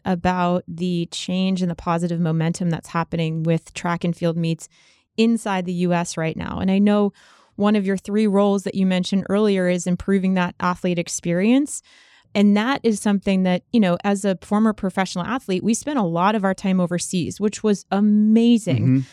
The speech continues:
Speaker 1: But that was mostly because we didn't have the opportunities domestically. There wasn't necessarily the financing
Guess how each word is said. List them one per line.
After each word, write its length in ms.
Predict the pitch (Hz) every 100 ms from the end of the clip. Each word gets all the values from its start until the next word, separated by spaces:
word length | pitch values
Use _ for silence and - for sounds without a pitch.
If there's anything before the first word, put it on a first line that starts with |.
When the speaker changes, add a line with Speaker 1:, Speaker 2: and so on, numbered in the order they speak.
| - _
Speaker 1:
But 200 | 214 220
that 200 | 233 247
was 160 | 302 233
mostly 440 | 233 302 - 294
because 340 | 240 - 226 190
we 120 | 202
didn't 360 | 175 220 233
have 440 | - 202 202 226 202
the 60 |
opportunities 800 | 196 190 190 - 190 202 214 196
domestically. 720 | 196 180 175 - 233 254 254
There 160 | 240 185
wasn't 300 | 185 190 190
necessarily 500 | 180 180 - 180 175
the 140 | 170
financing 760 | - 175 175 190 190 202 202